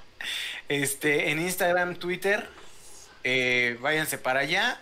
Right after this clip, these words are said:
denle follow y les voy a estar dando los avances de mis mandalas de, de, del coloreado, a ver,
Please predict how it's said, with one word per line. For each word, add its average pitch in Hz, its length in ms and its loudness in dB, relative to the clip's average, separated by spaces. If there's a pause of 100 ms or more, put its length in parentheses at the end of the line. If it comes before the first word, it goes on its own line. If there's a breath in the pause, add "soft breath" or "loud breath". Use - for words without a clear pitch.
(100)
denle 143 340 0
follow 226 640 -2 (240)
y 208 320 -2
les 175 160 0
voy 170 120 -4
a - 20 0
estar 185 240 0
dando 185 340 0
los 147 240 -2
avances 170 400 0
de 147 100 0
mis 131 220 -4
mandalas 160 540 0
de, 123 280 0
de, 113 380 -4 (160)
del 117 380 -2
coloreado, 156 640 0
a 135 80 0
ver, 131 320 0